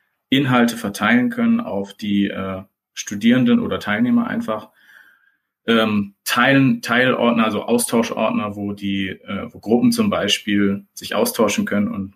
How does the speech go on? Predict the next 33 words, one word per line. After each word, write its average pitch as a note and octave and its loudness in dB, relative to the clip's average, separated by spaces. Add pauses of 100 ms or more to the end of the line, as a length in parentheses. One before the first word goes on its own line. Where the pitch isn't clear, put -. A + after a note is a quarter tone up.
Material G#2 0
hin A2 -6
und G2+ -4
her G2+ 0
schieben G#2 -4
können. G2 -4 (380)
Solche G2+ 2
Geschichten, - -2
das G#2 -2
haben G#2+ 0
wir G#2+ 2
mit A2+ -2
der G#2 0
Zeit A2 0
alles - 0
hinzugebaut B2+ 2
und G2+ -6
mittlerweile G2+ -2 (500)
funktioniert G#2+ -4
das, - -6
ähm, G2 -4 (240)
ganz F#2+ -6
gut. - -10
Also G2+ -4
es G2+ -4
ist - -8 (640)
relativ A#2+ 2
low A2 4
threshold. A#2 0
Jeder, G#2+ 0
ähm, G2 -2 (320)
der G#2 0
das - -6